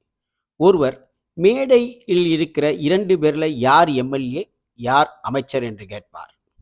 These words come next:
மற்றொருவர், "பிக்பாக்கெட் திருடன் மாதிரி இருக்கிறவன் எம் எல் ஏ, முகமுடி கொள்ளைக்காரன் போல் இருப்பவன்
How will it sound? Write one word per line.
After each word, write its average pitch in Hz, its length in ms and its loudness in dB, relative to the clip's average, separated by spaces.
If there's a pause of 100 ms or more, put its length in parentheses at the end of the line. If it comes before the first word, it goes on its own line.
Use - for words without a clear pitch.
(380)
மற்றொருவர், 123 640 -4 (440)
"பிக்பாக்கெட் 160 640 0
திருடன் 143 420 -2
மாதிரி 135 220 0 (120)
இருக்கிறவன் 120 560 -6 (380)
எம் 113 240 -6
எல் 120 200 -4
ஏ, 170 80 -6 (600)
முகமுடி 185 460 4
கொள்ளைக்காரன் 135 640 0
போல் 120 300 -6
இருப்பவன் 113 480 -8